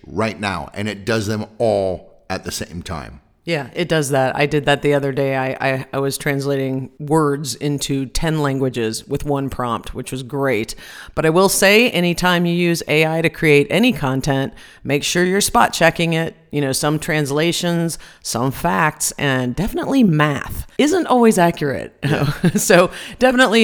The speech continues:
Speaker 2: if you give it a big logic problem or something like that, just check its work.
Speaker 1: And if at all possible, uh, when you're translating into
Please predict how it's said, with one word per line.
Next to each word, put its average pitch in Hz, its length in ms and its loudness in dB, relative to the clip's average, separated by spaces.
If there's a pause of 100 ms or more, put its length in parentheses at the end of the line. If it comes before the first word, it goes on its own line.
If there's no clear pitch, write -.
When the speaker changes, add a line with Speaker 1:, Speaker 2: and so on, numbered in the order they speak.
(120)
Speaker 2:
if 175 60 -2
you 180 80 0
give 208 140 0
it 185 80 2
a 165 60 2 (180)
big 160 120 2
logic 143 480 2
problem 151 440 2
or 151 60 0
something 143 340 0
like 139 100 -4
that, - 480 -2
just - 260 -4
check - 220 -2
its - 160 -6
work. - 480 -6
Speaker 1:
And 175 140 0
if 165 100 4
at 156 100 4
all 139 160 6
possible, 104 580 -2
uh, 80 240 -6
when 90 100 -6
you're 82 180 -8 (100)
translating 87 440 -6
into 85 180 -8